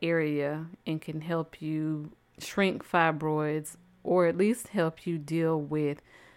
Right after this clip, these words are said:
the pain and suffering that comes with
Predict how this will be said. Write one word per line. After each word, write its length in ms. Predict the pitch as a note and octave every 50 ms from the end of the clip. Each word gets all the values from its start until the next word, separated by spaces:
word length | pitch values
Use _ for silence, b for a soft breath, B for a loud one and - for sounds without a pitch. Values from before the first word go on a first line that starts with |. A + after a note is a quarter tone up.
| B B B
the 200 | - E3 F3+ F3
pain 760 | F3 - - G3 F3+ F3+ F3 E3+ E3+ E3 D#3+ D#3+ D#3+ D#3+ - - _ _ -
and 500 | D#3+ D#3+ D#3 D#3 D#3+ D#3+ D#3+ D#3 D3+ D3+ _
suffering 580 | - - - F#3+ F3 - - F3 E3 E3 E3 D#3+
that 220 | D3+ D3+ - -
comes 480 | - - - E3 E3 D#3 D#3 D3+ D3 D3+
with 260 | C#3+ D3+ D3 D3 D3+